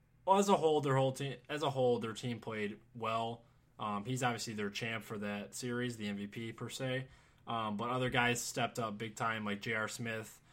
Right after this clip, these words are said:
had a couple good games, made big threes. Um, Kevin Love did his job.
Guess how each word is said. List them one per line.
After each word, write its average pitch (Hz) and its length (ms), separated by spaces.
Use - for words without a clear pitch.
had 113 160
a 110 40
couple 110 280
good 110 200
games, 113 420
made 104 240
big 110 180
threes. 110 600
Um, 98 500
Kevin 120 260
Love 113 300
did 120 160
his 117 220
job. 113 460